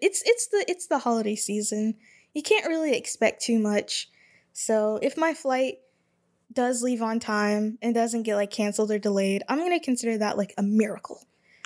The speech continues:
So, I mean, not only that, you don't even have to worry about flights leaving on time. You gotta worry about when the flight does take off, are people gonna lose their domestication? I don't know. Usually, well, I won't say usually, 'cause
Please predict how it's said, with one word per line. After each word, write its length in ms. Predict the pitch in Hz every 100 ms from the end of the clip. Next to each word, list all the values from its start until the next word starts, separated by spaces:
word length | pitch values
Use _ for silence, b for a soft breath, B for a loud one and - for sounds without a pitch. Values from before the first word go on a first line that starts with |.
| B
So, 560 | - - 202 196 202 202 _ _ _ _ _ _ -
I 40 |
mean, 220 | 247 247
not 200 | 240 277
only 180 | 330 247
that, 340 | 208 226 208 233
you 60 |
don't 120 | 247
even 120 | 254 247
have 160 | 240
to 80 | 254
worry 220 | 226 233
about 500 | 240 202 196 - -
flights 440 | - 220 220 220 214
leaving 280 | 226 247
on 180 | 202 202
time. 240 | 202 202 208
You 60 |
gotta 160 | 214 208
worry 200 | 208 214
about 220 | 214 214
when 100 | 214
the 60 | 226
flight 260 | 233 220
does 200 | 226 240
take 180 | - 202
off, 280 | 202 202 214 B B B _
are 160 | 220 233
people 260 | 254 262
gonna 180 | 277 302
lose 180 | 311 320
their 120 | 311
domestication? 840 | 294 302 311 311 285 349 - 196 226 B B 254
I 60 |
don't 200 | 254 269
know. 340 | 240 233 - 240 b b -
Usually, 640 | 359 480 320 247 247 254 _ _ _ _ _ _ -
well, 120 | 330
I 80 | 427 523
won't 120 | 494
say 120 | 339
usually, 380 | 262 220 202 202
'cause 200 | 320